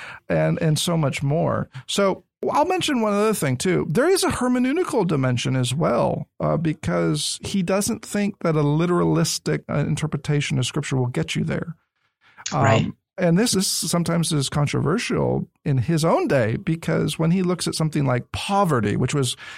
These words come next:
Speaker 1: a major, if you know the history of the Franciscans, this is a major emphasis with them. Bonaventure makes a,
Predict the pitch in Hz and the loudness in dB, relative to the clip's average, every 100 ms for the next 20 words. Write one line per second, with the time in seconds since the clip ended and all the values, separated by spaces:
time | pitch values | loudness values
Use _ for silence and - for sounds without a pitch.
0 | - - 156 151 160 196 214 214 165 170 | -16 -6 0 2 2 2 0 0 -2 0
1 | 170 175 165 165 160 151 147 151 151 139 | 0 2 2 0 0 -2 0 0 0 0
2 | 127 165 - 123 139 185 233 220 196 185 | 0 -2 -2 -2 -2 -2 -2 0 0 2
3 | 185 185 185 185 220 190 127 - 143 - | 0 0 0 0 0 -2 -2 -2 -4 -2
4 | 113 101 143 - - - - 175 160 196 | -2 0 -2 -6 -20 -18 -14 -6 -2 0
5 | 220 208 202 190 - - 185 185 - | 0 -2 -2 -2 -2 -4 -2 -2 -2